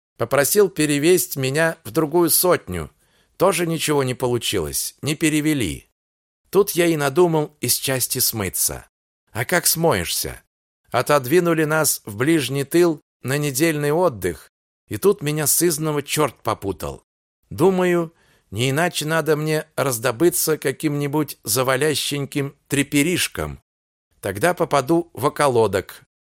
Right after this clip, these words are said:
а там и отступление подойдет. Дело на это запохаживалось. И чего сроду со мной не было, начал я за бабами бегать, приглядываться, какая с виду ненадежней.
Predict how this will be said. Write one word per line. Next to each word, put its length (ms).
а 140
там 280
и 60
отступление 760
подойдет. 640
Дело 300
на 180
это 280
запохаживалось. 1120
И 80
чего 320
сроду 400
со 180
мной 220
не 180
было, 380
начал 400
я 180
за 160
бабами 480
бегать, 640
приглядываться, 960
какая 420
с 140
виду 440
ненадежней. 920